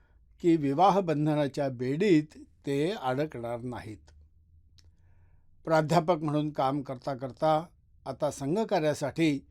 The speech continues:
संपूर्ण उत्तर प्रदेशात त्यांचा प्रवास सुरू झाला. कॉलेजमधील आपल्या अध्यापनाचं वेळापत्रक ते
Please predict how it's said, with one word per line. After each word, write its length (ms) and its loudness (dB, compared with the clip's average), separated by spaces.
संपूर्ण 600 2
उत्तर 340 -2
प्रदेशात 560 0
त्यांचा 300 -2
प्रवास 400 -2
सुरू 280 -12
झाला. 280 -18
कॉलेजमधील 960 6
आपल्या 360 4
अध्यापनाचं 760 0
वेळापत्रक 800 -2
ते 80 -2